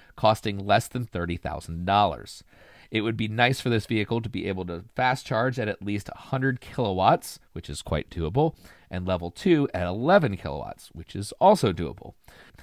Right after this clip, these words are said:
I believe the above can be done using a lithium ion phosphate cathode, like the ones from C A T L. They have the advantage of being cobalt-free, cheaper than traditional cells, and now capable of a hundred fifty kilowatt hours per gram at the pack level.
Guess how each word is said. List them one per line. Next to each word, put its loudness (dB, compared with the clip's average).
I 0
believe 6
the 4
above 2
can 0
be 0
done 2
using 0
a -2
lithium -2
ion 0
phosphate 0
cathode, -4
like -6
the -2
ones 0
from -8
C -6
A -2
T -4
L. 4
They -4
have 2
the -2
advantage -4
of -8
being -6
cobalt-free, 0
cheaper 0
than 0
traditional -2
cells, -2
and -6
now 2
capable 0
of -4
a -2
hundred -2
fifty -6
kilowatt -4
hours -4
per -10
gram -4
at -10
the -12
pack -14
level. 0